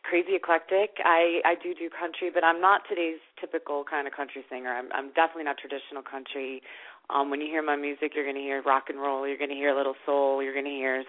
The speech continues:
some, you know, funk in there. I, I like to merge different styles together just because I think it's really unusual and it's really cool and it's a great vibe. And I actually just wrapped up a song, a big show last night.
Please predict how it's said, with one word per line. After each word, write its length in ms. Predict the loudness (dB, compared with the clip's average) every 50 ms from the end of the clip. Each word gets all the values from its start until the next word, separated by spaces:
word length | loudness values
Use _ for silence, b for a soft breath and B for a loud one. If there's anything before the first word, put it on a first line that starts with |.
| 0
some, 300 | 4 4 4 4 4 0 B B B B B B B B B
you 100 | 0 0
know, 80 | 0 0 4 4
funk 240 | 4 4 4 0 -4 -6
in 160 | -6 -4 -2
there. 500 | 0 0 2 2 4 4 4 2 2 4
I, 300 | 6 6 8 8 6 4
I 200 | 4 2 0 2
like 200 | 2 2 2 2 -2 -10 -12
to 40 | -12
merge 480 | -10 -8 -6 -4 -2 0 0 0 -2 -4 -8 -10
different 260 | -10 -10 -8 -14 -14 -10 _
styles 300 | 2 2 4 4 2 0 -6 -12
together 460 | -4 0 0 0 2 0 0 -2 -2
just 140 | -6 -10 -10 _
because 220 | -10 -8 -6 -2 -2
I 60 | -2
think 240 | -2 -4 -4 -4 -6
it's 160 | -6 -8 -16 -12
really 240 | -4 -2 0 0 0
unusual 560 | -2 -2 -4 -6 -6 -6 -4 -2 0 0 0
and 60 | 0 -2
it's 100 | -4 -2
really 220 | 0 0 0 0
cool 480 | 0 -2 0 2 2 4 4 2 2 2
and 100 | 0 -4 B B B B B B B 0
it's 100 | 0 0
a 60 | 4
great 260 | 4 4 4 4 4
vibe. 600 | 6 6 8 8 8 8 6 6 4 2 0 -2
And 140 | -6 -12 -14 B B B B B B B
I 120 | 6 8
actually 280 | 8 8 4 0 -4 -6
just 160 | -6 -10 -12 -16 _ -20 -20 -4
wrapped 340 | 4 4 6 6 4 4 2
up 160 | 2 2 2
a 80 | -6 -8 -8
song, 600 | -6 2 6 8 8 8 8 6 4 2 0 -4
a 60 | -4 -2
big 120 | -2 -2 -2 0 2
show 240 | 4 4 4 2 -2 2
last 240 | 2 2 2 2 0
night. 280 | 2 2 2 2 -2